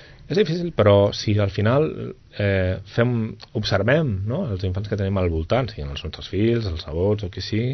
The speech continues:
els nets, eh, ho trobarem.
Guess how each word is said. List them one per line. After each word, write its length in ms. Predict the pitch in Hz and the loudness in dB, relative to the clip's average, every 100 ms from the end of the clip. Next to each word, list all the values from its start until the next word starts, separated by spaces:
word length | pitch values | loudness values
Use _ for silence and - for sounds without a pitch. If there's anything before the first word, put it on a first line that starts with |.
| 160 | -6
els 120 | - | -6
nets, 380 | 95 117 - - - - - - - 269 | -2 -2 -4 -12 -20 -20 -20 -20 -20 -16
eh, 300 | 139 135 - 78 - - | -12 -12 -12 -14 -16 -12
ho 140 | - | -6
trobarem. 480 | 123 117 85 82 76 | 2 4 4 0 -6